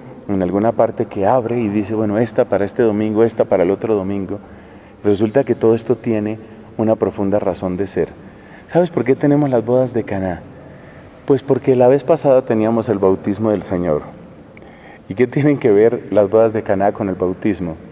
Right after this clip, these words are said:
Pues, aunque no lo creas, tienen que ver porque la visita de los magos, que a estas alturas del año parece que quedó muy atrás,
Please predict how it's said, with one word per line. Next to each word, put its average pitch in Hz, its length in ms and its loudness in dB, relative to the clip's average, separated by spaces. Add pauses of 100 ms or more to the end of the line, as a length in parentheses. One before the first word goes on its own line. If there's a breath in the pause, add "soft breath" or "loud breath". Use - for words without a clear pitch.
(1300)
Pues, 107 300 0 (140)
aunque 110 300 0
no 139 100 4
lo 185 160 4
creas, 127 500 0 (920 loud breath)
tienen 147 300 2
que 117 160 0
ver 90 260 2 (640 loud breath)
porque 117 560 0 (300)
la 113 220 2
visita 147 500 2
de 185 80 0
los 104 160 2
magos, 110 640 -2
que 95 120 0
a - 20 2
estas 117 240 0
alturas 110 400 2
del 101 140 2
año 104 200 0
parece 90 360 -4
que 98 120 -4
quedó 87 240 0
muy 104 320 0
atrás, 90 480 0